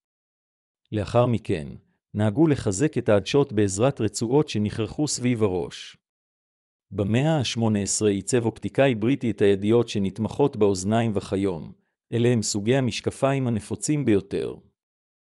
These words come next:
בעבר לא היו אפשרויות רבות להשתמש במשקפיים כפרית אופנתי או דרך ביטוי עצמי. לשמחתנו, המצב השתנה מאוד. משקפו פרים אפנתיים.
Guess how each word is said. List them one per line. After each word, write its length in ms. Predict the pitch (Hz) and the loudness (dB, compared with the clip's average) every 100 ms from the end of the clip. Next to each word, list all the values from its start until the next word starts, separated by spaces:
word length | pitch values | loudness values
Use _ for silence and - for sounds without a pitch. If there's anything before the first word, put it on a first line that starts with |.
| _ _ _ _ | _ _ _ _
בעבר 520 | 98 107 92 117 120 | 0 0 4 4 4
לא 180 | 123 135 | 4 6
היו 200 | 135 127 | 6 4
אפשרויות 520 | 120 - 101 104 123 | 0 -2 2 2 2
רבות 360 | 107 95 123 117 | 0 2 2 2
להשתמש 540 | 98 - 98 117 120 | -2 -4 -4 -2 -2
במשקפיים 760 | 98 98 98 - 87 127 127 110 | -2 -4 -4 -6 -4 -2 0 -4
כפרית 400 | - 104 131 135 | -6 -4 -2 -2
אופנתי 600 | 123 - 101 - 139 151 - | -4 -4 -4 -2 -2 -2 -2
או 100 | 120 | 0
דרך 340 | 104 120 117 | 2 2 2
ביטוי 320 | 98 - 120 | -4 -2 0
עצמי. 480 | 98 - 110 98 95 _ _ _ - | 0 0 -2 -2 -4 _ _ _ -4
לשמחתנו, 920 | 107 - 107 - - 92 80 98 - _ _ _ | -2 -2 -4 -6 -4 -4 -4 -8 -14 _ _ _
המצב 420 | 107 104 - 147 120 | -4 -4 2 2 2
השתנה 420 | 107 - 120 123 | -4 -2 0 0
מאוד. 500 | 104 98 87 64 - - _ _ _ _ _ _ _ _ _ - | 0 -4 -8 -12 -18 -20 _ _ _ _ _ _ _ _ _ -8
משקפו 540 | 104 - - - 120 | -6 -6 -2 0 2
פרים 340 | 117 107 127 127 | 0 0 -2 -2
אפנתיים. 680 | 98 - 98 - 87 73 60 | -6 -2 -4 -2 -6 -6 -10